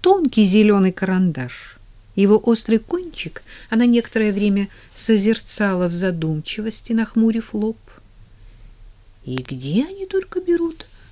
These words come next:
названия?» с отчаянием воскликнула она. «Может быть, мне все же следует сначала придумать сам рассказ, а уж потом подобрать подходящее название? Во всяком случае, я сделаю именно так».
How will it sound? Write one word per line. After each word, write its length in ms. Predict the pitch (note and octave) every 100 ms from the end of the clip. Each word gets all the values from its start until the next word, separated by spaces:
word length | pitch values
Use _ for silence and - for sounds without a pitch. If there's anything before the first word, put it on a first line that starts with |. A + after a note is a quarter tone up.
| -
названия?» 1200 | C4+ C#4+ - G3 D#3 C#3+ B2+ A#2+ A#2+ B2+ A2 A#2+ - - - _ - - -
с 140 | -
отчаянием 680 | G#3 G#3 - F#3 E3 E3 E3
воскликнула 640 | F3+ - E3 D#3 D#3+ D#3+
она. 360 | F3 E3+ B2 B2 - - - - - - -
«Может 240 | F3+ F3
быть, 380 | F3+ F#3+ - - - - - - -
мне 320 | F#3+ A3 F#3+
все 220 | - E3+
же 140 | D3+
следует 440 | D#3+ G3 F#3 E3+ E3
сначала 540 | - F3+ - F#3+ F3+
придумать 640 | E3+ F3 D#3+ F3+ E3+ - - -
сам 280 | - - F3
рассказ, 640 | E3 D#3+ - E4+ G4+ - - - -
а 60 | -
уж 140 | D#3+
потом 280 | - D#3+ C#4+
подобрать 460 | E4+ - C#4 E3 -
подходящее 680 | - - E3 C#3+ - E3
название? 640 | E3+ F#3+ C#3+ B2 G#2+ A#2+ - - - - - -
Во 140 | G3
всяком 300 | F3+ G#3 G3+
случае, 320 | G#3+ F#3+ G3
я 120 | F#3
сделаю 420 | F3 D#3+ E3+ E3+ -
именно 600 | - C4 A#3+ A3+ G#3 G#3 - - - -
так». 420 | - - - -